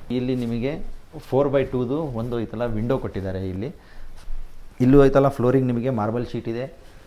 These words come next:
ಆಮೇಲೆ ಸೀಲಿಂಗ್ ನೋಡ್ಬೋದು ನಿಮಗೆ ಫ್ಲೂಟೆಡ್ ಪ್ಯಾನಲ್ಲು ಪಿ ವಿ ಸಿ ಶೀಟಿಂದ ಇದೆ. ಆಮೇಲೆ ಇಲ್ಲಿ ನೋಡಿ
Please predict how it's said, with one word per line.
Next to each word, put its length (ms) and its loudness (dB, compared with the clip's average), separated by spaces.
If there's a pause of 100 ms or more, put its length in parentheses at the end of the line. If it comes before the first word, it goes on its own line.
(200)
ಆಮೇಲೆ 240 -2
ಸೀಲಿಂಗ್ 360 -2
ನೋಡ್ಬೋದು 400 -2
ನಿಮಗೆ 280 -4 (260)
ಫ್ಲೂಟೆಡ್ 320 -2
ಪ್ಯಾನಲ್ಲು 400 -4
ಪಿ 160 -4
ವಿ 100 0
ಸಿ 140 -4
ಶೀಟಿಂದ 360 -6
ಇದೆ. 140 -4
ಆಮೇಲೆ 580 0
ಇಲ್ಲಿ 180 -2
ನೋಡಿ 220 -4